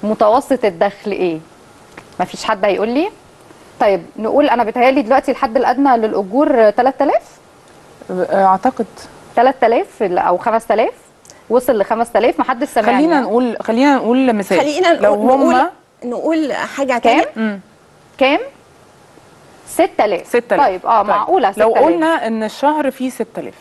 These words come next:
Speaker 2: والأسرة، آه،
Speaker 1: تتكون من خمس أفراد.
Speaker 2: آه، تتخ-، تتكون من أربع أو خمس أفراد.
Speaker 1: لا، أربعة دي يعني بابا وماما وعندهم اتنين كمان.
Speaker 2: اتنين.
Speaker 1: فخلينا نقول المتوسط بتاع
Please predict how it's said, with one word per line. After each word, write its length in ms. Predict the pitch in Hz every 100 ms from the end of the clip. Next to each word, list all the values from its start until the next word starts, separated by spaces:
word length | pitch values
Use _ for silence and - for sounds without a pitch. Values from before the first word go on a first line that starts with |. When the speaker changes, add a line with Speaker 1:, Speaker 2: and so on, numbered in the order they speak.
| _ - - - -
Speaker 2:
والأسرة، 580 | 208 214 - 262 285 285
آه، 560 | 294 302 - 202 196
Speaker 1:
تتكون 140 | 196 285
من 60 |
خمس 280 | 294 330 330
أفراد. 280 | 311 339 311
Speaker 2:
آه، 200 | 202 180
تتخ-، 460 | 190 196 202 196 196
تتكون 280 | 202 226 233
من 120 | 226
أربع 260 | 202 208 180
أو 80 |
خمس 280 | 175 190 180
أفراد. 320 | 160 - -
Speaker 1:
لا، 120 | - 214
أربعة 320 | 190 262 277
دي 160 | 214
يعني 680 | 285 220 214 196 196 190 185
بابا 320 | 175 233 220
وماما 420 | 208 208 254 285
وعندهم 680 | 262 185 190 220 247 214 185
اتنين 320 | - - 208
كمان. 160 | 226 220
Speaker 2:
اتنين. 260 | 247 285
Speaker 1:
فخلينا 300 | 233 214 269
نقول 240 | 254 277 302
المتوسط 560 | 220 202 220 233 -
بتاع 400 | 254 180 - 302